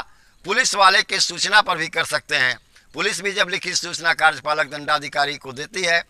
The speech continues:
कि फलाने जगह पर फलाने जमीन में बलपूर्वक कब्जे को लेकर, जमीनी विवाद को लेकर गंभीर शांति भंग होने का खतरा है,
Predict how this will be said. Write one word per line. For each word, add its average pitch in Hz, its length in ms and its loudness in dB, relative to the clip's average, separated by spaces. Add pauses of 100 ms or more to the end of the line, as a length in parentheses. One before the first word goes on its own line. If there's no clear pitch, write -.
(480)
कि 165 160 -6
फलाने 180 440 2
जगह 190 240 0
पर 185 180 -2
फलाने 170 360 0
जमीन 175 300 -4
में 165 200 -6 (200)
बलपूर्वक 196 560 4
कब्जे 180 300 2
को 185 160 -4
लेकर, 175 360 0
जमीनी 190 220 -2
विवाद 180 380 2
को 165 120 -2
लेकर 170 380 0 (340)
गंभीर 160 420 0
शांति 190 420 2
भंग 170 220 2
होने 165 240 -2
का 160 140 0
खतरा 151 460 6
है, 135 100 6